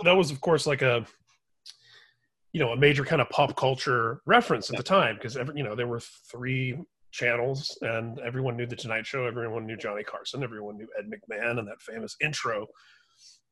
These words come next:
Speaker 1: And I was struck by how now in twenty twenty, "Here's Johnny" is probably more associated with The Shining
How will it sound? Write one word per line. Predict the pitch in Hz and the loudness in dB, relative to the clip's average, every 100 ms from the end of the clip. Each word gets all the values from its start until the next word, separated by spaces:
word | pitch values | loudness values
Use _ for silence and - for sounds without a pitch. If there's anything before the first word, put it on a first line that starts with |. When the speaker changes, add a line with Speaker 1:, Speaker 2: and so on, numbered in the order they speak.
| - | 4
Speaker 1:
And | 143 | 6
I | 131 | 8
was | 131 | 6
struck | - 170 180 - | 4 4 4 6
by | 147 131 131 135 - | 8 10 8 6 4
how | 139 127 131 127 - | 4 4 2 -2 -4
now | 135 135 147 139 | 2 4 4 4
in | 127 127 | 0 -4
twenty | - 147 139 | -2 0 0
twenty, | 123 151 175 151 117 123 _ _ _ _ _ | -2 -2 0 2 -2 -6 _ _ _ _ _
"Here's | 127 151 156 - | -4 0 0 0
Johnny" | 139 151 165 | 0 2 2
is | 123 107 | 0 -4
probably | - 135 147 131 117 | -6 -2 0 -2 -4
more | 110 110 117 143 | -8 -6 -4 -2
associated | 127 - 135 135 113 107 101 | -2 -4 -6 -4 -8 -8 -12
with | 98 - | -16 -16
The | |
Shining | - - 139 - | -14 -10 -8 -10